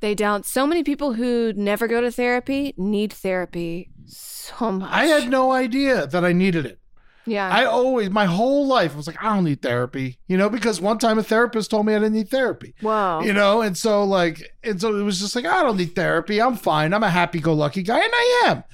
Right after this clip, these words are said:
Speaker 2: you know, for the most part. You know, every once in a while, you wake up with some demons. We've all faced traumas in our life. And then it wasn't until, like, at the end of my first meeting when I unloaded all my traumas that my therapist was like, "Listen,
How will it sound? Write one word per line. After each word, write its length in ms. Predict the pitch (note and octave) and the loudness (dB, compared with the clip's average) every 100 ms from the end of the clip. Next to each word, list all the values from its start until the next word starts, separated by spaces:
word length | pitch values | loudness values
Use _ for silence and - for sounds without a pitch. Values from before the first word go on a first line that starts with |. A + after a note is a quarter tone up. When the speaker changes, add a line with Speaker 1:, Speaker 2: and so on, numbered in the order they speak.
| - - - | -20 -16 -4
Speaker 2:
you 120 | A3+ | 0
know, 200 | G3 A3 | 2 2
for 140 | C4 | 2
the 100 | G#3+ | 2
most 320 | G3 F3 E3+ | 4 2 0
part. 320 | F3+ F3 C#4 C#4 | 0 2 2 2
You 80 | |
know, 140 | G#3+ F#3 | 2 4
every 220 | F3 E3+ | 2 2
once 240 | E3 D3+ | 0 -2
in 60 | D#3 | -2
a 40 | |
while, 220 | D3 D3+ G#3+ | 0 2 0
you 100 | D#3 | 0
wake 220 | D3 D3 | 0 -2
up 100 | D3 | -6
with 100 | C#3 | -6
some 140 | D3 | -10
demons. 420 | A#2+ C#3 E3+ C4 F#3+ | -6 -2 0 0 2
We've 200 | D#3+ D3 | 0 2
all 160 | C#3 | 2
faced 360 | C3+ D3 C3+ - | 0 0 -2 0
traumas 540 | D#3+ C#3+ C#3+ F#3+ G3 | 0 2 2 -2 -2
in 80 | E3+ | -2
our 140 | D3+ | 0
life. 360 | D3+ C#3+ G3 A3 - - - - | 0 0 -2 -4 -18 -20 -20 -8
And 160 | A3 A3+ | -2 0
then 160 | B3 | 2
it 160 | B3 B3 | 2 2
wasn't 320 | C4+ C#4 C#4+ | 2 4 2
until, 460 | C4+ G#3+ C4 B3+ B3+ | 2 2 2 2 2
like, 360 | A3 G#3 F3 - | 2 0 -4 -6
at 180 | - G#3 | -2 -2
the 160 | G3+ F3 | -2 0
end 200 | G3+ A#3 | 2 2
of 120 | G#3+ | 0
my 160 | G#3 F#3+ | 0 0
first 340 | G3+ G#3+ E3 | 0 0 0
meeting 340 | A3 D4+ B3+ | 2 2 2
when 120 | F#3 F3+ | 2 2
I 140 | F3+ | 0
unloaded 640 | - G#3+ A#3 G3+ A3+ G#3+ G3 | 2 2 2 4 4 4 4
all 240 | G3 G3+ | 4 4
my 160 | F#3 E3+ | 2 0
traumas 680 | - A3+ C#4+ F#3+ D3 E3+ - - - - - - | 0 0 2 2 0 -4 -10 -20 -20 -20 -12 -2
that 160 | G#3+ | 0
my 140 | G3 G#3 | 2 0
therapist 560 | B3 C#4 D#4 F#3 D#3+ | 4 4 4 2 0
was 160 | F#3 E3+ | 0 2
like, 320 | F#3+ F3+ D3+ | 2 0 -4
"Listen, 540 | F3 D#4+ - F#3+ D#3 | 0 0 2 -2 -2